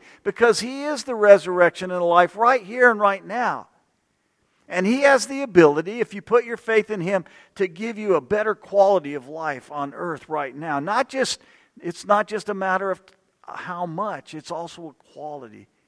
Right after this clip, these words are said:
of time. And then finally, the last implication for us this morning is that Jesus' glory is more important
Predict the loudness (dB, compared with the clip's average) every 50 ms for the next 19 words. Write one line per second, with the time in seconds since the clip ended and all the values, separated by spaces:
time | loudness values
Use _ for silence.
0 | _ _ _ _ _ _ -20 -20 _ -20 -20 -20 -20 -20 -20 _ _ _ _ _
1 | _ _ _ _ _ _ _ _ _ -4 0 0 0 0 -2 -4 0 2 4 4
2 | 4 2 -2 -6 -6 -4 -2 -2 -2 -2 -2 -6 -8 -10 -10 -10 -14 -12 -10 -8
3 | -8 -8 -10 -12 -16 -18 -14 -10 -10 -10 -10 -12 -16 -20 -20 -18 -16 -12 -12 -12
4 | -12 -14 -18 _ _ _ -20 _ _ -2 -2 -2 -2 -6 -8 -10 -10 -10 -8 -6
5 | -4 -2 -4 -4 -4 -8 -8 -10 -10 -10 -8 -4 -4 -4 -2 -2 -4 -6 -6 -8
6 | -6 -6 -4 -6 -6 -8 -8 -6 -4 -4 -4 -6 -12 -14 -16